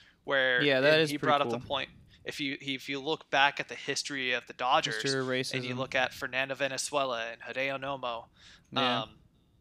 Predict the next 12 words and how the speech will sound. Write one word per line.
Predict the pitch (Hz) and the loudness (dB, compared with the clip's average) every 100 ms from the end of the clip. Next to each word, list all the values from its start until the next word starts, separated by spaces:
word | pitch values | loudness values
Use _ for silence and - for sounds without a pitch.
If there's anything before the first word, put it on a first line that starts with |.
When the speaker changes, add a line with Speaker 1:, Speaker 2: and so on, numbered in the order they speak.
| _ _ _ - - - | _ _ _ -20 -14 0
Speaker 1:
Yasiel | 139 143 151 139 | 0 2 0 0
Puig, | - 147 139 120 - - _ - | -2 -2 0 -2 -6 -16 _ -2
uh, | 120 117 117 113 - | 0 0 -2 -4 -8
Manny | 139 156 151 | 2 4 4
Ramirez | 147 151 156 139 | 4 4 4 0
when | |
he | - | -4
first | 135 - | -6 -4
came | 139 123 | -6 -6
here, | 127 120 - _ | -8 -10 -12 _
the, | 160 139 139 - _ _ _ | 0 2 0 -4 _ _ _
it, | 156 151 | 0 0